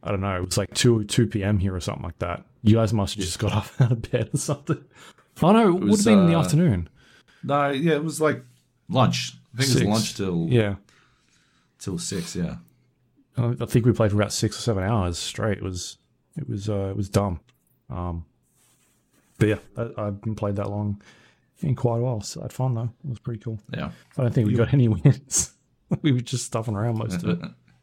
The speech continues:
Speaker 2: Yeah.
Speaker 1: Yeah.
Speaker 2: Yep. Good times.
Speaker 1: All right. Um, they're adding a train or something in. There was, like, a season
Speaker 2: There's already a train.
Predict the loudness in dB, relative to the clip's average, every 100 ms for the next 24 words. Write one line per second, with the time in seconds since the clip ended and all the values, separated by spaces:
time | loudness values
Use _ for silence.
0 | -4 -2 -2 -4 -16 _ _ _ _ _
1 | _ _ _ _ -14 -4 -2 -2 -4 -14
2 | -20 -20 _ -20 -18 -14 -14 0 2 4
3 | 0 -12 -20 _ _ 0 4 6 6 4
4 | 0 -6 -10 2 6 6 6 2 0 0
5 | 2 2 2 0 -2 0 0 2 2 2
6 | 0 -2 -4 -6 -8 0 0 2 2 2
7 | 0 -4 _ _ _ -8 -6 -4 -4 -4
8 | -6 -8